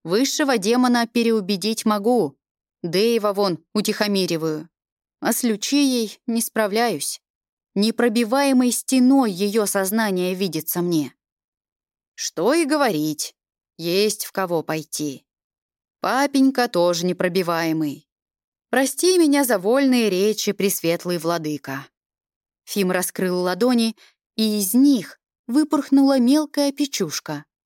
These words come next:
которая в предрассветном небе обернулась белой горлицей, сделавшей круг над лесной поляной и улетевшей прочь. «Я белый голубь! Я белый голубь!» подала из-за кустов голос Дуня.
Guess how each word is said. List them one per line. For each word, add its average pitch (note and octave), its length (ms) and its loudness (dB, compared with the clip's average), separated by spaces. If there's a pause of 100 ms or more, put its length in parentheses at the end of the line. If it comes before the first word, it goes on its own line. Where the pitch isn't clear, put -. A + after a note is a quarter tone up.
(240)
которая G3 520 -2
в - 80 -18
предрассветном F#3 840 -2
небе A#3+ 380 2 (380)
обернулась C4 580 2
белой C#4 320 0
горлицей, D#3 760 -4 (320)
сделавшей C#4 600 -2
круг B3 320 -2
над F#3 180 -2
лесной E3 380 -2
поляной B3 560 0 (300)
и D4+ 180 2
улетевшей A3 680 -2
прочь. D#3 400 -10 (560)
«Я F3 720 -2
белый E4 460 4
голубь! G3 500 -2 (260)
Я F3 320 -2
белый G3 360 0
голубь!» B3+ 640 0 (680)
подала F3 440 0
из-за E3+ 240 0
кустов C4+ 540 -4
голос F#3+ 420 -2
Дуня. D3 400 -6